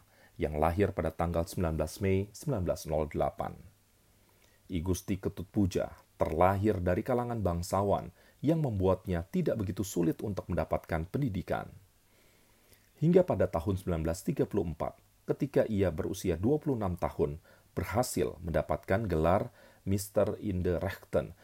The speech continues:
the Recht Hoge School di Jakarta. Puja akhirnya bekerja di sebuah kantor residen Bali dan Lombok di Singaraja.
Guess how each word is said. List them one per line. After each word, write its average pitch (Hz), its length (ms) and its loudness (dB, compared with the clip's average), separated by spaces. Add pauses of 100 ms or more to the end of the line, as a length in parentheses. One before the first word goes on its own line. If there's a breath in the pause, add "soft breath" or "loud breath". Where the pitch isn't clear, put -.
(160 soft breath)
the 80 160 0
Recht 90 400 0
Hoge 95 320 2 (200 soft breath)
School 95 500 0
di 85 120 -2
Jakarta. - 600 -2 (1160 soft breath)
Puja 87 320 4
akhirnya 107 480 2
bekerja 98 420 2
di 98 140 0
sebuah - 320 -2
kantor 95 400 -2
residen 80 400 -2
Bali 85 400 0 (240 loud breath)
dan 78 240 2
Lombok 104 480 4
di 147 160 0
Singaraja. 98 800 0